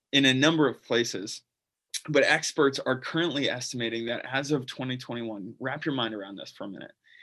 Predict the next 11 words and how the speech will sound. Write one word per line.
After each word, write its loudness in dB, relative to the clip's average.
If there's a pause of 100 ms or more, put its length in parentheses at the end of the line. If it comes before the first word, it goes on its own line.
(240)
the 4
average 0
American 0
is -8
exposed -4
to -12
between -8
six -10
thousand -6
to -6
ten -8